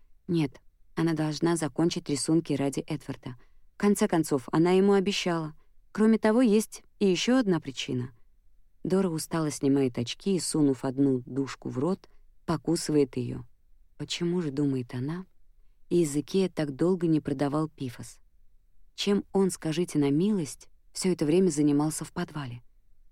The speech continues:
И зачем обыскивал её комнату на чердаке? Зачем убил Гермеса? Она не понимает. Это кажется ей бессмысленным,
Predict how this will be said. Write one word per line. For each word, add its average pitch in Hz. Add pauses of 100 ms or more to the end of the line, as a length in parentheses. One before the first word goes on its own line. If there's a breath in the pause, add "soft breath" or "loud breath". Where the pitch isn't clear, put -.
(100)
И 175
зачем 180
обыскивал 156
её 156
комнату 180
на 156
чердаке? 160 (500)
Зачем 208
убил 196
Гермеса? 151 (440 soft breath)
Она 175
не 175
понимает. 165 (280)
Это 170
кажется 180
ей 175
бессмысленным, 156